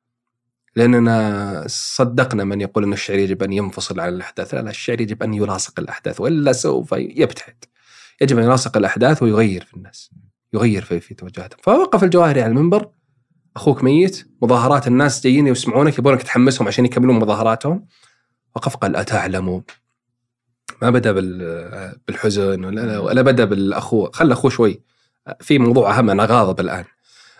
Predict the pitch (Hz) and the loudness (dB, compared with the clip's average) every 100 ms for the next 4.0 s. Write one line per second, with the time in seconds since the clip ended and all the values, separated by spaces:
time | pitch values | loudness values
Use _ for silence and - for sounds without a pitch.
0 | - 101 123 110 107 104 98 104 107 95 | -8 -2 0 2 2 2 0 0 -2 -2
1 | 98 92 92 92 87 87 87 85 _ _ | -2 -2 -2 -4 -4 -6 -8 -10 _ _
2 | _ _ _ - 110 101 98 95 95 92 | _ _ _ -2 0 2 -2 0 0 0
3 | 92 92 90 87 - 90 87 87 98 90 | -4 -6 -6 -6 -4 -6 -6 -6 -8 -8